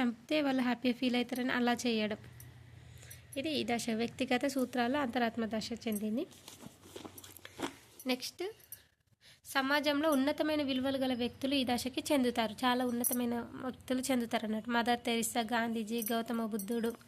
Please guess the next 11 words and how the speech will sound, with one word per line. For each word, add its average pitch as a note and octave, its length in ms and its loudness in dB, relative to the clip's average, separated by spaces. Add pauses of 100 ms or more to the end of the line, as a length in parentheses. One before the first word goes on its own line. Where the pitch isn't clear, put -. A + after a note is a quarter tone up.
(600)
అలా. A3 160 -6 (100)
ఇతరుల D4 480 2
ప్రకారం C4 460 0
కాకుండా B3+ 380 0
తన D4 180 0
ఆత్-, A#3+ 220 0 (100)
అంతరాత్మ C#4+ 520 2
ప్రకారం B3+ 540 0
నడుచుకునే A#3+ 480 -4
కోల్బర్గ్ A#3+ 600 0
దశ. A3 220 -2